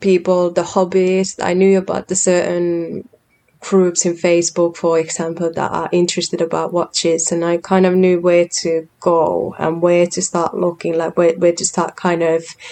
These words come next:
introducing my product. And word to mouth, or is it mouth to word? <laughs> Uh,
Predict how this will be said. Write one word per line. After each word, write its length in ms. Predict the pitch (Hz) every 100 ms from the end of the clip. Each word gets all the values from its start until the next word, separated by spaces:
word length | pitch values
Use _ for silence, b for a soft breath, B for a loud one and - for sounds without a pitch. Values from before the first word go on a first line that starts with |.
| B
introducing 640 | 196 190 180 175 170 170
my 160 | 165
product. 640 | 165 165 165 170 175 170 -
And 380 | 190 185 185 185 b b -
word 260 | 202 190
to 120 | 190 170
mouth, 460 | 170 180 220 233 - B B B B B B B B _ _ _
or 140 | 170 170
is 100 | -
it 100 | -
mouth 260 | 175 185
to 100 | 185
word? 380 | 180 220 254 262
<laughs> 60 | - 605 659 - 196 - 233 - 339 - - - 254 185 - 214 196 196 196 - 494 B 302 330 339 262 -
Uh, 340 | 196 185 180